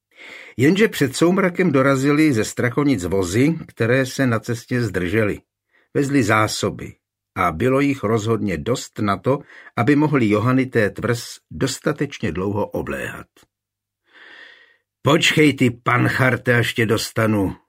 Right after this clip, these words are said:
Mou díti uříznu,“ křičel na Jaroše přes vodu velmistr Václav z Michalovic a rukama dělal hanlivá gesta. „To nevypadá dobře,“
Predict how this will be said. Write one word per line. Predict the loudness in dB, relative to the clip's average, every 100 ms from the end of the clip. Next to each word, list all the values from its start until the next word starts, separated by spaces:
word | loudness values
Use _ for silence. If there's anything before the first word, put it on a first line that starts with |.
| _ _ _ _ _ _ _
Mou | 2 6 6 6
díti | 4 2 2 2
uříznu,“ | 2 4 2 2 2 2 0 -4 _ _ _ _
křičel | -10 -4 -4 0 2 2 2
na | 0 0
Jaroše | 0 0 -2 -4
přes | -4 -2 -2
vodu | 0 -2 -2
velmistr | -2 0 -2 -4 -8
Václav | -4 -4 -4 -4 -6 -6 -10 _ -16
z | -8
Michalovic | -6 -6 -6 -6 -2 -2 -4 -14 _ _ _ _ -4
a | 0
rukama | 2 2 0 2
dělal | 2 2 4 4 2 2
hanlivá | 2 2 2 0 0 -4
gesta. | -6 -10 -12 -16 -20 _ _ _ _ _ _ _ _ _ _ _ _ _ _ _
„To | 2 6
nevypadá | 6 4 2 2 2 2
dobře,“ | 0 -2 -6 -8